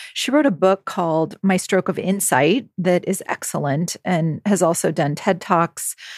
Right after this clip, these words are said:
and has a new book out now. Definitely worth checking out. But what I learned from her that she explained is that the lifespan of an emotion, of just sort of a naturally triggered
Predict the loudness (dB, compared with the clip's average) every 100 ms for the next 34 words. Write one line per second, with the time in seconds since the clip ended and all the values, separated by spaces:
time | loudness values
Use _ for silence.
0 | -20 -6 0 2 4 4 4 4 4 4
1 | 0 0 -2 -2 0 0 2 0 -4 -10
2 | -16 -18 -2 2 2 2 0 2 0 0
3 | -2 -8 _ -14 -2 2 2 0 -6 -20
4 | -20 _ _ -4 -2 0 0 2 4 4
5 | 2 -6 -10 -18 -20 -20 -18 -6 2 4
6 | 4 4 2 2 -2 -4 -4 -4 0 4
7 | 4 4 0 -6 _ _ 0 0 0 -2
8 | -4 -4 -2 -2 -2 -6 -8 -18 -16 -18
9 | -20 _ 2 2 0 2 4 2 _ _
10 | _ _ _ _ 0 2 4 4 2 0
11 | 0 2 4 4 2 2 2 2 2 0
12 | 2 2 0 -6 _ _ -20 -12 -6 0
13 | 2 2 2 0 0 0 2 4 2 0
14 | -2 0 2 0 -4 -2 2 2 2